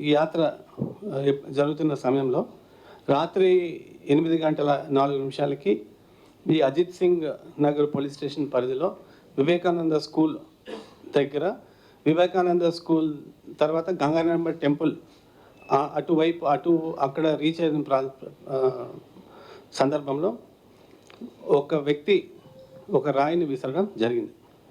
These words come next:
అంటే మేము లాస్ట్ టూ డేస్గా అక్కడ all available సీసీటీవీ కెమెరాస్ అంటే దాదాపు ట్వంటీ ఫోర్, ఆ, సీసీటీవీ కెమెరాస్ వాటి ఫుటేజ్ చూసాము.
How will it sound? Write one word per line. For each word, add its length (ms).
అంటే 360
మేము 600
లాస్ట్ 560
టూ 120
డేస్గా 560
అక్కడ 200
all 300
available 380
సీసీటీవీ 460
కెమెరాస్ 380
అంటే 180
దాదాపు 400
ట్వంటీ 260
ఫోర్, 220
ఆ, 380
సీసీటీవీ 440
కెమెరాస్ 460
వాటి 200
ఫుటేజ్ 420
చూసాము. 380